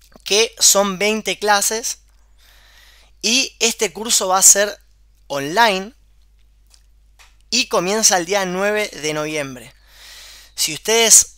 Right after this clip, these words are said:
abonan el curso, van a tener acceso a nuestros canales vip, a nuestros canales de señales vip, a los dos, durante un mes.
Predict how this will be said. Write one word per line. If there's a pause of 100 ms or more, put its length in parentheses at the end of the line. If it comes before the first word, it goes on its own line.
(540)
abonan
el
curso,
van
a
tener
acceso
a
nuestros
canales
vip, (180)
a
nuestros
canales
de
señales
vip, (100)
a
los
dos, (480)
durante
un
mes.